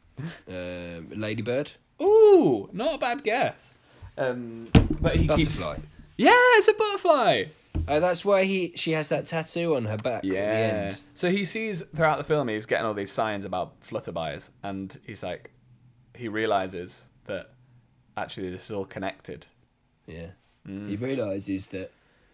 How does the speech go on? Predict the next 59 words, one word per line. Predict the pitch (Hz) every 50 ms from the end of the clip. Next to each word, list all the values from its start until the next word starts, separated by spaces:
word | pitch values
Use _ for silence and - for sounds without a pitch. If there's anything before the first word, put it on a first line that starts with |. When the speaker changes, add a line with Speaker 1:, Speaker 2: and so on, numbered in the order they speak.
| _ _ _ _ _ _ _ -
Speaker 1:
but | 107 104 - -
that | 104 98 95
butterfly | 101 107 98 90 - 107 95 95
just | 90 98 92 -
needs | 95 87 85 -
to | - -
find | - 107 92 90 82
a | 82
home. | 92 95 87 78 67 60 - - _
Speaker 2:
Yeah. | - 123 107 82 - - _ _ _ _ _ _ _
Speaker 1:
And | - 104 -
stop | - - 92 -
Speaker 2:
And | 160 170
it's | 175 -
Speaker 1:
flying | - - 214 214
Speaker 2:
interesting, | - 233 220 180 170 190 147 120
Speaker 1:
around. | 107 85 78 73 143 143 - -
Speaker 2:
the | 151 156
alternate | - 143 165 185 175 - 180 160 131 -
endings | 139 151 151 139 127 117 113 113
that | 82
you | 101
saw. | 107 - 113 101
So | 95 -
it's | 110 113
based | - 147 156 151 -
on | 135
the | 120 110
book | 107 123 110 - 101 - - - - - -
by | - 117 107
Robert | 104 110 110 107 104 82
Matheson. | 110 110 107 - 120 107 - - 71 101 117 - _ _ _ _ _ _ _ _ _ _ _ _ _ - - _ _
And, | 120 117 117 113
um, | 110 110 107 110 107 110 104
Speaker 1:
Mm. | 95 87 85 92 - _ _ _ _ _
Speaker 2:
the | - 117
whole | - 165 165 170 160
point, | - 170 160 156 147 123 -
why | 127 165 185
do | 175 165
you | 151
call | - 165 151 139
it, | 98 107
well, | 117 101 85 85
I'll | 92 92 95 101
ask | 110 113 - -
it | - 90
as | 95 101
a | 98
question. | - - 123 117 - - - 104 90 92 -
Why | - 151 165
do | 170
you | 170 165
think | 160 147
it's | 143 139
called | - 143 131 123
I | 117 113
Am | 110 110
Legend? | 113 110 107 92 90 73 - -